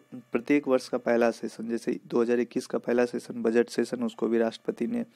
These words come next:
संबोधित किया। President shall inform parliament of the causes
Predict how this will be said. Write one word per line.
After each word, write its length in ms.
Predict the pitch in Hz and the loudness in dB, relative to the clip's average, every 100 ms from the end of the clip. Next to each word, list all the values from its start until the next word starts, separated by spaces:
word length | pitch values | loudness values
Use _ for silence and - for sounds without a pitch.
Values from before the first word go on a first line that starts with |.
| _ - | _ -12
संबोधित 460 | - 117 113 117 | -2 0 0 -2
किया। 460 | - - - _ - - - - - - _ - | -6 -10 -10 _ -20 -20 -20 -20 -20 -20 _ 0
President 580 | 123 135 135 135 - - | 2 6 6 6 2 -4
shall 460 | 139 - 127 127 120 | -4 4 6 6 4
inform 280 | 123 127 123 | 4 4 6
parliament 540 | 117 120 123 131 151 - _ _ _ - | 6 6 2 0 -4 -14 _ _ _ -12
of 100 | 120 127 | -4 0
the 80 | 131 - | 2 4
causes 360 | 117 120 123 | 6 4 0